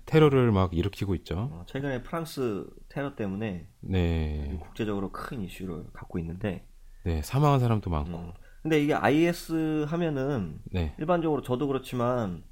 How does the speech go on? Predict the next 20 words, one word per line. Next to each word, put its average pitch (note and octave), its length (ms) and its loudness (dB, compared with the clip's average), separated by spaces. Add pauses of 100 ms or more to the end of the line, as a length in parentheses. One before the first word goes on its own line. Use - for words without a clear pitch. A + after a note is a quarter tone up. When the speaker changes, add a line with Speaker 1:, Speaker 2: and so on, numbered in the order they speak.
(340)
Speaker 2:
그 G#2 100 -12
직접 - 340 -4
찾아보지 G3 460 2
않으면 B2+ 320 2
이 A2 160 0
내용이 C3 440 2
뭔지 A2+ 320 0
몰라요. F2+ 680 -4 (120)
이 E2+ 120 -8
아이에스라는 G#2+ 480 0
단체가 F#2+ 640 0 (400)
뭐 F2 120 -8
그냥 G2+ 220 2
무장 C3 320 4
단체이고 A2 960 0
뭐 F2 220 -6
테러 F#3+ 240 0
조직이라는 G2+ 460 0
건 G2 100 -2
아는데, F2 560 -4